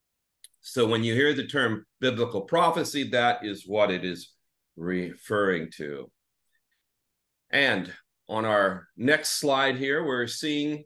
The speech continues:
the word eschatology. It comes from the Greek word eschaton, which means the end or the last things. And eschatology is a fancy theological word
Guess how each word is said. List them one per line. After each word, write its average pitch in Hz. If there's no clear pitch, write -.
the 120
word 127
eschatology. 135
It 92
comes 131
from 127
the 107
Greek 127
word 120
eschaton, 107
which 95
means 110
the 110
end 107
or 98
the 101
last 110
things. 95
And 95
eschatology 135
is 117
a 113
fancy 143
theological 131
word 165